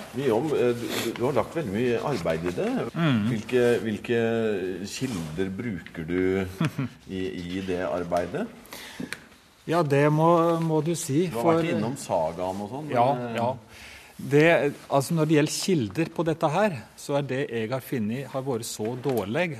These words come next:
Speaker 2: at det har vært en skam, egentlig. Og bare for å sitere, da, eh, Anders Bugge, eh, fra nitten femtifire, han skriver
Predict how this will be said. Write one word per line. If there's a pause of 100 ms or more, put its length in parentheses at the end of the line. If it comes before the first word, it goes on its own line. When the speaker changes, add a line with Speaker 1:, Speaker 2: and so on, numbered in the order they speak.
Speaker 2:
at
det
har
vært
en
skam,
egentlig. (560)
Og
bare
for
å
sitere,
da, (680)
eh,
Anders
Bugge, (400)
eh,
fra
nitten
femtifire,
han
skriver